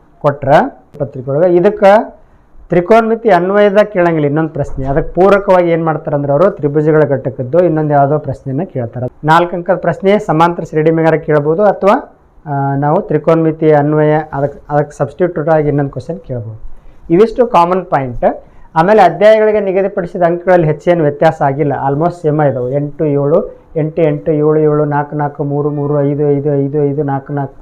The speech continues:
ಭಾಳ ಏನು ಡಿಫ್ರೆನ್ಸ್ ಆಗಿಲ್ಲ, almost ಸೇಮ್ ಐತಿ. ನೀವು ಸಮಾಂತರ ಶ್ರೇಣಿ ಗಮನಿಸೋದಾದ್ರೆ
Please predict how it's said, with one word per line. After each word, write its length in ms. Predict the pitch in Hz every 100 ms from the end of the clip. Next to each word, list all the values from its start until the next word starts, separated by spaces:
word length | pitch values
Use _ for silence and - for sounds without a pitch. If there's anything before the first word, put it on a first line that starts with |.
| - - -
ಭಾಳ 200 | 156 190
ಏನು 160 | 208 180
ಡಿಫ್ರೆನ್ಸ್ 420 | 175 175 175 170
ಆಗಿಲ್ಲ, 260 | 147 135 117 - - _ _ - 156 190 185 170 175 190 180 165 165 175 151 135 123 120 113 120 139
almost 560 | 151 175 208 208 -
ಸೇಮ್ 300 | 208 156 147
ಐತಿ. 400 | 123 117 180 - - _ _ - -
ನೀವು 120 | 180
ಸಮಾಂತರ 460 | 180 165 190 214 214 196
ಶ್ರೇಣಿ 240 | 214 196
ಗಮನಿಸೋದಾದ್ರೆ 960 | 190 175 175 175 185 156 151 170 254